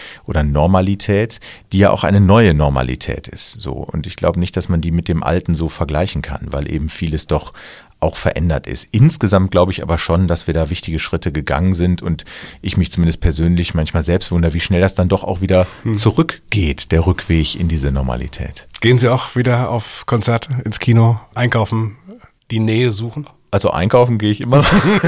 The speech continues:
Speaker 2: <laughs>
Speaker 1: Ich war jetzt tatsächlich noch nicht im Kino. Das hat aber nichts mit Corona zu tun, sondern eher mit Zeitbudget. Aber natürlich war ich schon auf, äh, Veranstaltungen, Konzerten oder größeren Veranstaltungen, wo auch wieder mehr Menschen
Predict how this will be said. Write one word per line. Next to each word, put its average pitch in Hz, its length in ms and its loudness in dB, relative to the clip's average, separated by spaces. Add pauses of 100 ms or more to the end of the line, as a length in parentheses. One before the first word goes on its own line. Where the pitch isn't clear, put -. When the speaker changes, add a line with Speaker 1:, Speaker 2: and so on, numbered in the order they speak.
(340)
Speaker 2:
<laughs> - 600 -4
Speaker 1:
Ich 107 160 -2
war 117 100 6
jetzt 151 140 0
tatsächlich 135 400 0
noch 113 100 4
nicht 120 140 2
im 98 100 0
Kino. 131 280 0
Das 98 120 2
hat 131 100 0
aber 107 160 2
nichts 117 240 -2
mit 104 400 -2
Corona 113 420 2
zu 107 100 -4
tun, 113 260 -4
sondern 98 240 -2
eher 87 100 -4
mit 98 200 -2
Zeitbudget. 92 880 -2
Aber 87 180 0
natürlich 87 420 -2
war 82 120 2
ich - 80 -4
schon - 140 -6
auf, - 260 -8
äh, - 140 -8
Veranstaltungen, 82 640 -2
Konzerten 80 500 -4
oder 78 140 -2
größeren 82 340 -4
Veranstaltungen, 80 640 -4
wo 82 100 -4
auch 76 120 -8
wieder 76 160 -4
mehr 78 220 -2
Menschen 78 460 -4